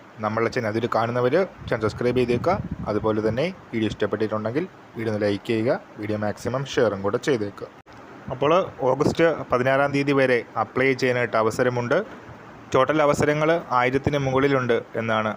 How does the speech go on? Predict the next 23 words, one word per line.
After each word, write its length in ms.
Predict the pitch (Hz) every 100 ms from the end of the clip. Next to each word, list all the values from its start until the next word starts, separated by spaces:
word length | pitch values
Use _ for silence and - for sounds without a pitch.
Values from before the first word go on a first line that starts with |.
| 107
അറിയാനായിട്ട് 440 | 107 110 107 107 117
സാധിക്കുന്നത്. 540 | 104 107 113 110 156 202 - - - - -
അപ്പോൾ 180 | 135 131
അവസരങ്ങൾ 340 | 127 147 151 156 143
വന്നിട്ടുള്ളത് 440 | 139 143 131 135 123 - -
ട്രാവൻകൂർ 520 | 120 120 120 135 139 147 127 120
ദേവസ്വം 340 | 120 - 135 127
ബോർഡിലാണ്. 460 | 131 117 107 135 165 - - - - - - 127
ഡബ്ല്യു 240 | 120 135 156
ഡബ്ല്യു 260 | 147 131 147 143
ഡബ്ല്യു 260 | 123 135 143
ഡോട്ട് 220 | 131 165 -
ട്രാവൻകൂർ 580 | 135 113 117 127 127 170 - - 120
ദേവസ്വം 400 | 120 123 143 139 135
ബോർഡ് 200 | 147 143
ഡോട്ട് 180 | 127 131 135
ഒ 20 | 120
ആർ 80 | 113 107
ജി 60 | 107 101 - 107
ഇതാണ് 260 | 110 107 - 110
വെബ്സൈറ്റ്. 500 | 104 - 113 110 123 - - - - -
ഈ 40 | 113
വെബ്സൈറ്റിൽ 440 | 110 107 123 127